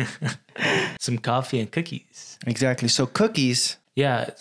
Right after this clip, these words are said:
Speaker 1: So cookies are text files, right? So they contain information, like, pieces of information that are downloaded to your phone or your computer. And when you visit a website or an app, it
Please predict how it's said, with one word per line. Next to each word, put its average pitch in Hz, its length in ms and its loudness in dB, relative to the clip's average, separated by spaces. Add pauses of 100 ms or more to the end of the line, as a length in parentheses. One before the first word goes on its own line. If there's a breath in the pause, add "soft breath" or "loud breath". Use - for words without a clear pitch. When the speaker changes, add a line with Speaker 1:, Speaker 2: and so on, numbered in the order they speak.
(120)
Speaker 1:
So - 200 2
cookies 220 800 2
are 147 220 4
text 175 380 0
files, 113 360 4
right? 123 340 2
So 123 220 4
they 123 380 2
contain 127 800 2 (100)
information, 113 760 2
like, 104 200 -2 (440)
pieces 143 340 2
of 123 100 4
information 113 600 2
that 104 100 4
are 104 100 2
downloaded 110 480 2
to 107 240 2 (480 loud breath)
your 107 380 2
phone 123 640 2 (300 loud breath)
or 104 80 0
your 101 160 4
computer. 117 720 2 (300 loud breath)
And 117 120 2
when 117 140 4
you 113 100 4
visit 151 400 4
a 123 60 2
website 117 760 2
or 110 200 4
an 107 120 2
app, 120 480 0 (420 soft breath)
it 113 360 -2